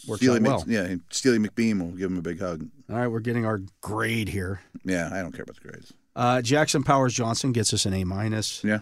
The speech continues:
Speaker 2: cool.
Speaker 1: Uh, we did, of course, the trade. Uh, Ruke Orhoro, we got a C.
Speaker 2: Okay.
Speaker 1: Uh,
Speaker 2: I
Speaker 1: Cam
Speaker 2: bet that changes after the combine.
Speaker 1: Yeah. Cam Hart, we got a B.
Speaker 2: That's
Speaker 1: Javon
Speaker 2: kind of a need pick, yeah.
Speaker 1: Yeah, Javon Baker was a D.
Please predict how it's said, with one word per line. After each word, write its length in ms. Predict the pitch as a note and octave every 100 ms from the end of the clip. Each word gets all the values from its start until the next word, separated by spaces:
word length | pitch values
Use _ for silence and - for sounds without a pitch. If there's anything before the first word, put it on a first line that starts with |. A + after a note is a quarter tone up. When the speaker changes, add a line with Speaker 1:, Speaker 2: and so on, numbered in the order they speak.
| -
Speaker 2:
cool. 220 | - C3 C3+ -
Speaker 1:
Uh, 560 | G2+ G2+ G2+ G2+ G2+ D3 - _ _ _ _ _ _ -
we 120 | G2+
did, 220 | F#2+ F#2
of 60 | G2+
course, 280 | G#2+ G2
the 80 | -
trade. 580 | - C3 C#3 C#3 B2 A#2+ - _ _ _ -
Uh, 400 | G2+ G#2 G#2 A2
Ruke 260 | A2+ D3 D#3+
Orhoro, 560 | C#3 C3+ D3+ C3 G2+ F2+
we 100 | G2
got 120 | F#2+
a 40 |
C. 480 | - - A#2+ F#2 - - _ A2
Speaker 2:
Okay. 260 | A#2+ A2 G#2+ - _ _ -
Speaker 1:
Uh, 260 | G#2 G2+ G#2
Speaker 2:
I 40 |
Speaker 1:
Cam 200 | - C#3
Speaker 2:
bet 140 | B2+ A2
that 160 | G#2+
changes 360 | - F#2+ E2+ E2+
after 220 | E2 D#2
the 60 | C#2+
combine. 320 | D2+ C#2+ -
Speaker 1:
Yeah. 220 | G#2 D2 - _ -
Cam 260 | C#3+ C#3
Hart, 180 | C3+ C3+
we 100 | B2+
got 120 | A2
a 40 | F#2+
B. 360 | G#2+ B2+ D3+ - _ _ _ _ _ -
Speaker 2:
That's 160 | A2+ A#2
Speaker 1:
Javon 20 |
Speaker 2:
kind 120 | A#2+
of 120 | B2+
a 40 | B2+
need 280 | B2 F#2+ D2+
pick, 260 | E2+ -
yeah. 80 | A#2+
Speaker 1:
Yeah, 200 | A2 F#2+
Javon 480 | - B2 A#2 A#2+ A2
Baker 320 | A#2 A2+ A#2+
was 180 | A2 G2
a 100 | F#2
D. 540 | F2+ B2+ C#3 A2 A2+